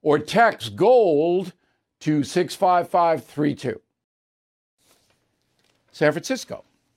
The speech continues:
So, covid. The San Francisco, uh, local government says, "Mm, you can go to an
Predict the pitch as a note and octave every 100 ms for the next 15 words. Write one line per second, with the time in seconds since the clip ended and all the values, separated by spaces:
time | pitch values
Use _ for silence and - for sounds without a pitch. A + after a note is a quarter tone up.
0 | _ _ _ _ _ _ _ _ _ _
1 | _ _ _ F3 E3+ E3+ - _ - B3+
2 | A#2+ - _ _ _ _ _ _ _ _
3 | _ _ - - E3+ F3 F3 G#3+ - G3
4 | F3+ F3 C#3+ C#3 C#3 D3 E3 E3+ E3 D3+
5 | D#3 D3 D3 D3 _ _ _ F3+ G#3 G#3
6 | - E3+ G3+ G3 A#3 B3+ A3+ F#3+ E3 -
7 | C3+ C3